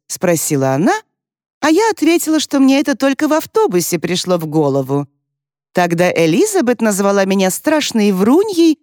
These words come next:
и, конечно, она права. Я ей обещала, что больше не стану действовать в одиночку,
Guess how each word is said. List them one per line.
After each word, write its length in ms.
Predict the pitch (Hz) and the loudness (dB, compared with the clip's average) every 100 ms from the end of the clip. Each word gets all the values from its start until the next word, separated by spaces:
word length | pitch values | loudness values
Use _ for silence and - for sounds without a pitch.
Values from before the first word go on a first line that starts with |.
| _ | _
и, 100 | - | -6
конечно, 760 | 349 277 202 196 214 - - 170 - | -2 0 2 2 0 -2 -2 -4 -2
она 260 | 156 156 | 0 0
права. 640 | 160 - 143 127 131 123 135 _ _ _ _ _ _ _ - | 0 -2 -4 -2 -2 -4 -8 _ _ _ _ _ _ _ -8
Я 320 | 170 165 196 | -2 0 2
ей 280 | 339 381 - | 2 0 0
обещала, 580 | 254 262 247 - 262 240 | -2 0 0 0 0 -2
что 200 | - 220 | -2 0
больше 320 | 214 220 - | 0 0 0
не 120 | 254 | 0
стану 440 | 240 - 190 147 147 | 0 -2 0 0 0
действовать 640 | 151 147 - 156 151 151 | 0 -2 -2 -2 -2 0
в 40 | |
одиночку, 680 | 175 180 277 440 - - 214 | -2 2 2 2 -2 -2 -2